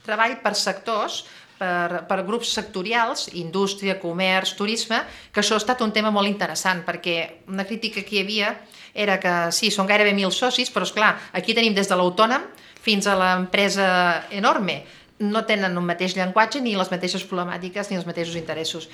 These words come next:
Hem fet, eh, els grups sectorials, que em sembla que en tenim set o vuit, i això ha funcionat molt bé. Per tant, grups sectorials, formació,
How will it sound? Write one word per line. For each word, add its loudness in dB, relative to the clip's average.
Hem 2
fet, -2
eh, -2
els 0
grups -2
sectorials, 0
que -4
em 0
sembla 0
que -2
en 0
tenim 0
set -4
o 0
vuit, -4
i 0
això 4
ha -6
funcionat 0
molt -6
bé. -8
Per 2
tant, 4
grups -4
sectorials, 2
formació, 0